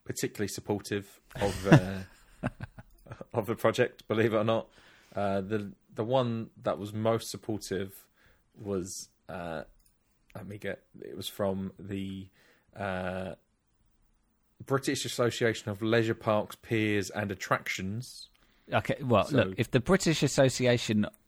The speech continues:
Speaker 2: of essentially theme parks, if even they are lukewarm,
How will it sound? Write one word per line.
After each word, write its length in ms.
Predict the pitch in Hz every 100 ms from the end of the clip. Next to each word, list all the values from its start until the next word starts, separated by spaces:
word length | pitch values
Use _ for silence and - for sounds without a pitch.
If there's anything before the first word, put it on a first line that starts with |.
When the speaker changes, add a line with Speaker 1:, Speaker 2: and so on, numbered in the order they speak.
| -
Speaker 2:
of 180 | 113 113
essentially 680 | - 135 113 - 104 98 -
theme 280 | - 110 104
parks, 580 | - 90 76 - - - -
if 260 | - 135 160
even 240 | 143 139
they 160 | 135 120
are 140 | 110
lukewarm, 720 | 113 120 - 110 101 92 87